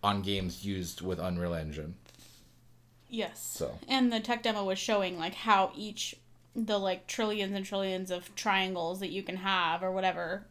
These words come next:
Speaker 2: um, or, like, how you can move the light one way or another, and how that displays is based on your, uh, specs, the technical specifications of the instru-, the instrument or, uh, the console in this case. So if
Speaker 1: Mm-hmm.
Speaker 2: you do have a console that's not as good, then it won't look as good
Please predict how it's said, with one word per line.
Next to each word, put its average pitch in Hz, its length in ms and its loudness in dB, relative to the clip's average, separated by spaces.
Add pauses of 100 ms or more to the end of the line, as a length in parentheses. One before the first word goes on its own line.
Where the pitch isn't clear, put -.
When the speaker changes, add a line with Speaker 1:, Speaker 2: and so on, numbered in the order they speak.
Speaker 2:
um, 180 460 0
or, 185 240 2
like, 180 160 -2
how 202 80 0
you 208 100 0
can 220 160 2
move 214 200 2
the 190 80 4
light 190 240 6
one 190 160 0
way 180 120 0
or 175 80 0
another, 190 340 4
and 180 140 -2
how 220 160 6
that 165 200 0
displays 240 520 2
is 196 120 -2
based 190 360 0
on 180 260 -2 (380)
your, 185 520 0 (560)
uh, 170 40 -8 (280)
specs, - 540 0
the 208 120 -6
technical 226 340 0
specifications 190 760 -4
of 175 240 -2 (140)
the 196 140 -4
instru-, 202 360 -4
the 185 100 -4
instrument 185 320 -4
or, 165 260 -4
uh, - 140 -6 (200)
the 190 120 -2
console 196 680 -2
in 214 120 -6
this 185 140 -6
case. 180 280 -6
So 190 300 2
if 190 80 0
Speaker 1:
Mm-hmm. 180 100 -2
Speaker 2:
you 220 60 0
do 254 180 4
have 285 120 8
a 247 60 4
console 233 360 4
that's 208 220 -2
not 196 260 4
as 190 140 2
good, 269 380 6
then 247 120 4
it 233 80 2
won't 226 180 4
look 254 220 4
as 220 140 2
good 185 340 0